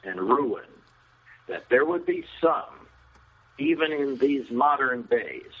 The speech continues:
who would not care to accustom themselves to a new order of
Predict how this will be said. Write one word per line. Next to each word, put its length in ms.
who 160
would 240
not 420
care 420
to 100
accustom 600
themselves 680
to 140
a 40
new 460
order 520
of 80